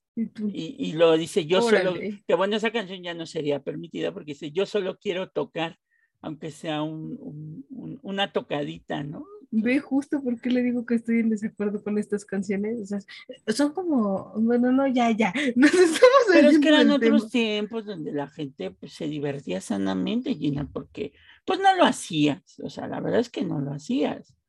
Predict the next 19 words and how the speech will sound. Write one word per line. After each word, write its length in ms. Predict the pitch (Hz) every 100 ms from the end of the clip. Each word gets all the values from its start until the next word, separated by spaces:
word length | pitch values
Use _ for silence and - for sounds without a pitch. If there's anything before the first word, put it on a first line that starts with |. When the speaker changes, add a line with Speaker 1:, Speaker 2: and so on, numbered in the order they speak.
| _ -
Speaker 2:
La 100 | -
canción 380 | 143 135 170 170
era 220 | 196 220
picosona, 800 | - - 196 220 202 180 208 302 _ _ _ _
pero, 240 | 294 277
pues, 180 | 220 -
era 200 | 190 -
cuando 280 | 339 330 311
Speaker 1:
<laughs> 0 |
Speaker 2:
estabas 360 | 330 156 156 156
bailando 400 | 143 139 139 139
acá 180 | -
con 200 | 147 156
tu 120 | 151 156
pareja 540 | 208 214 196 151 -
y, 100 | 294 -
pues, 140 | - 220
ya, 200 | - -
este, 760 | 254 _ _ _ - 233 214